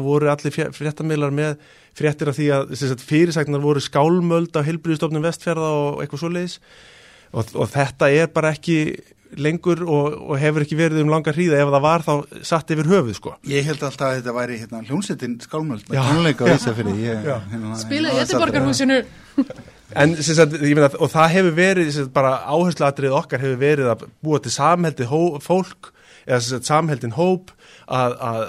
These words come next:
Speaker 1: bæta starfsandann, gera það allt sem að við getum gert til þess að, til þess að, hérna, að, að, að leysa úr vandamálum ef einhver eru, uh, styðja þannig að fólk hafi forsendur, að stjórnendur hafi forsendur til þess að greiða úr málum og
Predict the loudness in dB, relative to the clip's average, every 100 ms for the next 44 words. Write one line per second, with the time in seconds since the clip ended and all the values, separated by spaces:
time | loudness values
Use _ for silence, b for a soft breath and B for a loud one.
0 | -4 0 2 0 -4 -2 -2 0 -6 -2
1 | -2 -2 -6 -10 -14 -16 -4 0 0 2
2 | 2 2 0 -4 -4 -2 -4 -4 -6 -4
3 | -6 -4 -6 -6 -8 B B B B -6
4 | -4 -4 -4 -6 -8 -10 b b b b
5 | b -4 -4 -4 -4 -4 -4 -2 0 2
6 | 2 0 0 -2 0 -2 -2 -2 -2 0
7 | 0 0 -2 -4 -4 -2 -2 -2 -4 _
8 | -20 _ -8 -4 -2 -2 -6 -16 -12 -2
9 | -2 2 0 0 -2 -2 -2 -2 -4 -4
10 | -4 -4 0 0 0 -4 -4 -8 -8 -8
11 | -8 0 0 2 0 0 0 0 0 -2
12 | -6 -4 -4 -2 2 2 2 2 0 0
13 | 0 -2